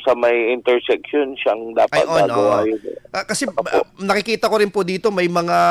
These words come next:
Speaker 2: Poso personnel din po tayong nakaantabay po dito para sawayin po yung mga nagja-jaywalking po dyan na medyo pausugin po ng konti. Kasi may mga,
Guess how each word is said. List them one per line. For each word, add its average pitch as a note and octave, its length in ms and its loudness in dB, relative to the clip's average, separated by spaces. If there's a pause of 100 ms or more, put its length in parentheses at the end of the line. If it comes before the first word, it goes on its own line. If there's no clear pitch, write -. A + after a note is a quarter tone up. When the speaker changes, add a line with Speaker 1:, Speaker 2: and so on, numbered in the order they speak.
(500)
Speaker 2:
Poso E3+ 320 0
personnel E3 480 -4
din D3+ 160 -4
po D#3+ 80 -4
tayong D3+ 320 -4
nakaantabay C#3 560 -4
po C#3+ 160 -8
dito C#3 240 -6
para C3+ 240 -4
sawayin C#3+ 480 -6
po D3+ 160 -6
yung C3+ 160 -8
mga C3 240 -8
nagja-jaywalking B2+ 720 -8
po B2+ 240 -10
dyan D3 240 -4
na C3 80 -6
medyo B2 320 -8
pausugin C3+ 640 -6
po D3+ 80 -2
ng C3+ 160 -8
konti. C3 320 -8
Kasi F#3+ 160 -4
may F3 80 -4
mga, E3+ 160 0